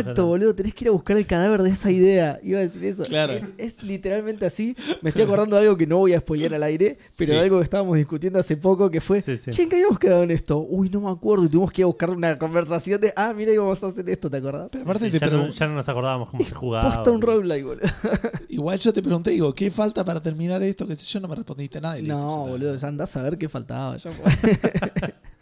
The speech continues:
Speaker 1: Ya volverá.
Speaker 2: Pero bueno, sí, Café Fandango funciona así y lo que estás haciendo, Diego, ya es más que lo que hacemos nosotros, creo.
Speaker 1: <laughs>
Speaker 2: Así
Speaker 1: Por
Speaker 2: que
Speaker 1: supuesto.
Speaker 2: muchas gracias. Y por otro lado, le mandamos un saludo grande a los muchachos de Spreadshot News, de los cuales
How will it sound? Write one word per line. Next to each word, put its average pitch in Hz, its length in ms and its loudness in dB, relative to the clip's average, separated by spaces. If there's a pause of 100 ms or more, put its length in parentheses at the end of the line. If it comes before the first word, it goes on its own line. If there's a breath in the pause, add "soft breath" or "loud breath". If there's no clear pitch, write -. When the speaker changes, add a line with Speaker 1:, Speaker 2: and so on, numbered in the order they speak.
(140)
Speaker 1:
Ya 175 80 -6
volverá. 139 320 -2
Speaker 2:
Pero 120 140 0
bueno, 113 200 -2
sí, 113 220 -4
Café 117 220 -10
Fandango 123 320 -6
funciona 107 260 -8
así 143 400 -6
y 113 140 -8
lo 110 100 -4
que 101 60 -8
estás 120 240 -4
haciendo, 120 260 -6
Diego, 117 220 -6
ya 104 160 -6
es 104 60 -8
más 113 180 -10
que 113 160 -12
lo 101 80 -10
que 98 80 -12
hacemos 107 240 -12
nosotros, 95 360 -14
creo. 92 180 -14
Speaker 1:
<laughs> - 500 -8
Speaker 2:
Así 120 220 -6
Speaker 1:
Por 113 40 -8
Speaker 2:
que 117 140 -2 (160)
Speaker 1:
supuesto. 104 200 -6
Speaker 2:
muchas 104 220 -8
gracias. 92 380 -12 (320 soft breath)
Y 143 80 -2
por 156 100 0
otro 160 140 0
lado, 185 160 0
le 160 80 -2
mandamos 151 280 -4
un 147 80 -8
saludo 151 300 -2
grande 151 560 -4
a 113 580 -8
los 107 380 -8
muchachos 110 420 -10
de 104 80 -12
Spreadshot 113 380 -12
News, 202 320 -6 (460 soft breath)
de 120 60 -4
los 110 100 -8
cuales 135 320 -4